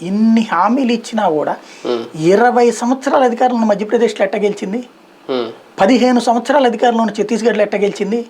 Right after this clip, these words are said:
Speaker 2: ఉమ్.
Speaker 1: ముప్పై సంవత్సరాల అధికారంలో ఉన్న గుజరాత్లో ఎట్ట గెలిచింది?
Speaker 2: ఉమ్.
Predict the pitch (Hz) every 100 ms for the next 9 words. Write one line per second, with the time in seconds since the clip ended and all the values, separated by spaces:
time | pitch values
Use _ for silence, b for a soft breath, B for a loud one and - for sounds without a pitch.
0 | - 127 117 - - - - 196 226 -
1 | 269 262 262 285 294 247 240 247 233 208
2 | 170 220 240 226 220 208 202 208 196 277
3 | - 127 120